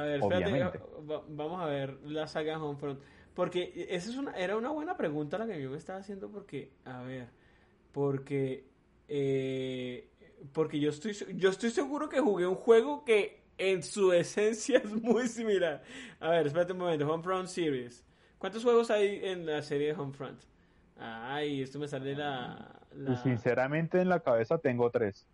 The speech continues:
Speaker 2: De dos, perdón.
Speaker 1: Bueno, dos. Aquí también salen dos. Homefront, eh, me, me sale la serie de televisión.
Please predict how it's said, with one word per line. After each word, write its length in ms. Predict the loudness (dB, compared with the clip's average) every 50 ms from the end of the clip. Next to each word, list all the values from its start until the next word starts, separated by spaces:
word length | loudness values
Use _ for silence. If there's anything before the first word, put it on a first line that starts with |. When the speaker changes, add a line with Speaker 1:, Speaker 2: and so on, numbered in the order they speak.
| _ _
Speaker 2:
De 240 | 0 2 2 2 2
dos, 260 | 2 2 2 2 0
perdón. 340 | 0 0 0 0 0 -2 -4 -8 _ _ -18
Speaker 1:
Bueno, 380 | -12 -6 -6 -4 -4 -4 -2 0
dos. 340 | 0 0 0 -2 -6 -10 -12
Aquí 320 | -10 -10 -10 -10 -10 -10 -8
también 280 | -4 -4 -4 -4 -4
salen 360 | -6 -6 -6 -4 -4 -4 -4
dos. 460 | -4 -4 -4 -6 -6 -10 -16 -20 -20 _ _ _ _ _ _ _ _ _ _ -10
Homefront, 640 | -8 -8 -8 -6 -6 -4 -2 -2 -2 -2 -4 -8 -16 _ _
eh, 1160 | -8 -6 -4 -4 -4 -4 -4 -6 -6 -6 -6 -6 -8 -8 -8 -8 -10 -10 -12 -12 -12 -12 -12 -14 -14 -16 -18 _ _ _ _ _ _ _ _ _ _ _ _ _ _ _ _ _ _ _ _ _ _ _ _ -20 -20 -20 -20 -20 -20 -20 -20 -20 -20 _ -12
me, 260 | -8 -6 -6 -4 -4
me 140 | -4 -4 -4
sale 220 | -2 0 0 0
la 100 | 0 0
serie 300 | -2 -2 -4 -2 -2 -2
de 60 | -2 -2
televisión. 800 | -2 -2 0 0 -2 -2 -6 -8 -6 -4 -4 -4 -4 -6 -10